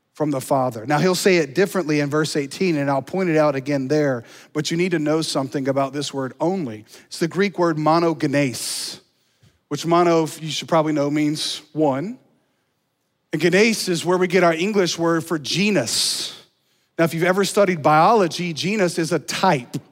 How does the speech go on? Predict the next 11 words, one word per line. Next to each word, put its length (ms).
or 160
a 120
group 520
or 180
a 120
kind, 960
right? 500
I 80
didn't 160
say 200
genius, 1040